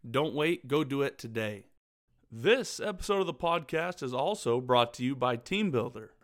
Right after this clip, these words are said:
Team Builder provides strength and conditioning software to high schools around the country. Whether you write your own programs, have a full-time strength coach,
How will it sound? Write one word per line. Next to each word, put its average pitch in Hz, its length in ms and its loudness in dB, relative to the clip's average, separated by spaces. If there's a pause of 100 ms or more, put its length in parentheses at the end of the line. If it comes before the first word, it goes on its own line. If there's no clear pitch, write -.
Team 220 220 2
Builder 185 240 6
provides 131 400 4
strength 175 360 -2
and 170 220 0
conditioning 151 400 0
software 120 440 4
to 107 80 2
high 127 160 2
schools 113 380 -2
around 131 400 4
the 139 80 0
country. 127 520 -4 (500)
Whether 147 200 4
you 170 200 2
write 180 220 6
your 156 180 4
own 156 160 2
programs, 127 720 2
have 143 160 -2
a 139 60 -6
full-time 170 400 0
strength 143 320 -4
coach, 139 420 0